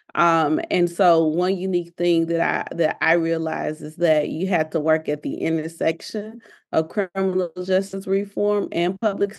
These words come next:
safety, because you couldn't use gun violence without addressing the carceral system, um, and vice versa. So that, that was the,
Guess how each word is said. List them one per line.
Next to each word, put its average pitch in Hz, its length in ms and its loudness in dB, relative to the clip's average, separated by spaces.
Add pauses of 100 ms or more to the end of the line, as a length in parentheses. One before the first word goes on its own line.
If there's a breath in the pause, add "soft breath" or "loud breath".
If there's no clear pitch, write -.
safety, 214 320 -2
because 175 460 0
you 175 80 -6
couldn't 180 440 -2
use 170 120 -14
gun 170 340 -4
violence 170 580 -4
without 151 460 -2
addressing 165 520 -2
the 147 80 -4
carceral 165 460 -2
system, 262 500 -4 (480 soft breath)
um, 175 320 4
and 175 120 2
vice 160 280 4
versa. 156 400 2
So 156 480 2
that, 180 400 2
that 190 240 0
was 196 280 -2
the, 165 480 -6